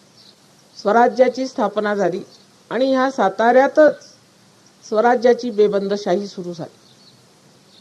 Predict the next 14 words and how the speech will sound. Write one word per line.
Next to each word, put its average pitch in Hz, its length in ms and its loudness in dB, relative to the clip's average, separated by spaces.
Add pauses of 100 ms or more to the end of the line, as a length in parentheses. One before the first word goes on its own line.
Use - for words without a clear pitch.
(120)
तेव्हा 240 220 2
दोन्ही 254 320 6
गोष्टी 285 340 0
लक्षात 240 280 -4
ठेवल्या 147 320 -6
पाहिजे - 320 -18 (640)
की 214 100 -2
आपल्यामध्ये 254 540 2
बेबंदशाही 240 680 0
नसली 220 300 -6
पाहिजे, 151 300 -6
हे 196 140 -4
प्रेमाचं 208 500 -6
कार्य 165 320 -6